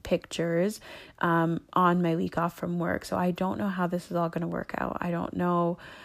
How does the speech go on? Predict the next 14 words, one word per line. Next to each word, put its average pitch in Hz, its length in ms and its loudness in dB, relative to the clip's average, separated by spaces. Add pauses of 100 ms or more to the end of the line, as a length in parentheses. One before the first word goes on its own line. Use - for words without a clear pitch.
(440)
I - 40 -12
fucking 175 300 -8
hope 175 220 0
that 175 220 -2
the 180 80 -6
samples 175 400 -2
are - 200 -2
good. 247 440 8
I - 40 2
hope 185 220 0
I 170 60 2
wanna 165 240 0
wear 233 260 6
them. 233 320 4